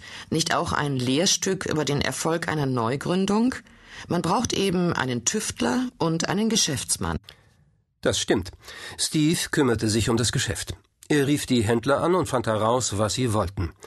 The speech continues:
Speaker 2: Er machte sich Gedanken über die Verpackung, über die Anzeigen. Und ich war der Ingenieur, der die Software schrieb. Ich wollte nichts mit Geschäfts- und Personalpolitik zu tun haben oder Leute herumkommandieren.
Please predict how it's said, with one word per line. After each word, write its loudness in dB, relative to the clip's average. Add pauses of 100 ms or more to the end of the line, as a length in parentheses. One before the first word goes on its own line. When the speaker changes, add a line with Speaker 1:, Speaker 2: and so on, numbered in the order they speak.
(240)
Speaker 2:
Er 4
machte 2
sich 0
Gedanken 2
über 2
die 2
Verpackung, 2
über 0
die 2
Anzeigen. 2 (420)
Und 2
ich 0
war 4
der 2
Ingenieur, 2
der 2
die 0
Software 0
schrieb. -2 (560)
Ich 0
wollte 2
nichts 0
mit 0
Geschäfts- 0
und 0
Personalpolitik 0
zu 0
tun 2
haben 2
oder 2
Leute 2
herumkommandieren. 0